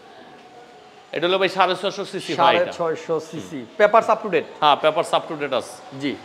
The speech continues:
Speaker 2: পেপারস কমপ্লিট আছে। মডেল হইতেছে দুই হাজার
Speaker 1: চোদ্দ।
Speaker 2: চোদ্দ। আর রেজিস্ট্রেশন?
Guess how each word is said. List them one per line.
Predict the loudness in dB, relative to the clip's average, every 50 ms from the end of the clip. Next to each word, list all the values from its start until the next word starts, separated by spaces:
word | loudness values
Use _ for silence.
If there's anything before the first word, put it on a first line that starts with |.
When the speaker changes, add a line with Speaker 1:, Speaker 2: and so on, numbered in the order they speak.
| -12 -4 -2
Speaker 2:
পেপারস | 0 0 2 2 0 0 -2 -4
কমপ্লিট | -4 -4 -4 -6 -6 -4
আছে। | -4 -2 -2 -2 -2
মডেল | 2 2 2 4 4 2
হইতেছে | 0 -2 -4 -4 -4 -2 -2
দুই | 0 2
হাজার | 2 4 4 4 2 0 -4 -12 -4 2
Speaker 1:
চোদ্দ। | 4 4 4 4 4 4 4 4 2 0 2
Speaker 2:
চোদ্দ। | 4 4 4 4 4 4
আর | 4 4 4
রেজিস্ট্রেশন? | 2 -2 -4 -6 -8 -4 -2 -2 -2